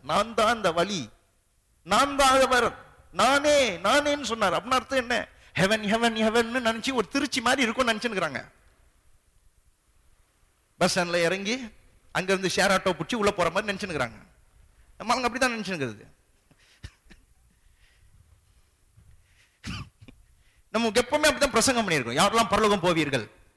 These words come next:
அப்போ நம்ம ஆளுங்களுக்கு என்ன தோணிடுச்சு? அது டிக்கெட் எடுத்து அப்படி போற ஒரு, ஒரு ஏரியா போல இருக்குன்னு நினைச்சாங்க.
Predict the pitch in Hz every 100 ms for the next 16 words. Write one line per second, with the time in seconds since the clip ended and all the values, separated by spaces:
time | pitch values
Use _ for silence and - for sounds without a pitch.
0 | _ - 202 185 202 220 214 190 190 202
1 | 185 165 143 156 185 185 _ _ _ _
2 | - 156 180 170 165 156 156 - 175 135
3 | 151 156 147 135 117 - 139 131 151 135
4 | 127 123 107 104 92 - 78 85